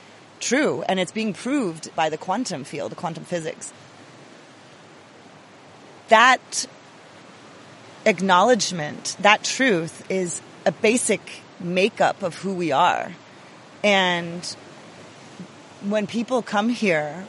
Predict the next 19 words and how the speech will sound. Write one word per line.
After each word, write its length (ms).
or 100
when 140
people 300
live 220
here, 480
because 500
of 120
that 280
magical 600
quality 720
that 460
Ibiza 500
holds, 360
because 380
of 100
the 80
magnetic 760
field 520
that 220